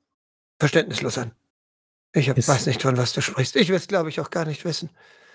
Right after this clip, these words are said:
Speaker 1: Ich denke nicht, dass wir ihn umstimmen können. Dieser Mann entscheidet. Dafür ist er bekannt und dann tut er es.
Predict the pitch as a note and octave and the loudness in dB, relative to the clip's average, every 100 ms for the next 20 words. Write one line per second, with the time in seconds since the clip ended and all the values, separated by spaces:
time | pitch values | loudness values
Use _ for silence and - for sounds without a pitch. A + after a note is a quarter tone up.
0 | - _ _ _ _ _ _ _ _ _ | -20 _ _ _ _ _ _ _ _ _
1 | _ _ _ _ _ _ _ _ _ _ | _ _ _ _ _ _ _ _ _ _
2 | - - - _ _ _ _ F#3 - E3+ | -20 -20 -20 _ _ _ _ 0 2 -2
3 | F3+ E3 D#3+ - D3 - D#3+ D3 D3+ C#3 | 0 -2 -2 -4 -6 0 0 0 -2 -4
4 | - - G#2 G#2 - A2+ A#2 _ _ _ | -4 -8 -10 -12 -12 -14 -18 _ _ _
5 | _ _ _ _ - D#3 D#3 D#3 D3+ D#3+ | _ _ _ _ -2 2 2 2 2 0
6 | F3+ F#3 D#3 D3+ - D#3 C#3 C#3 - _ | -2 -4 -4 -2 0 0 -2 -12 -20 _
7 | _ - C#3 D#3+ C3 D3 C#3+ - D3 C#3+ | _ -6 0 0 0 -2 -2 0 0 0
8 | D#3+ C#3 C#3+ C3 C#3+ - C3+ B2+ - | -4 0 0 2 -2 0 -2 -2 -6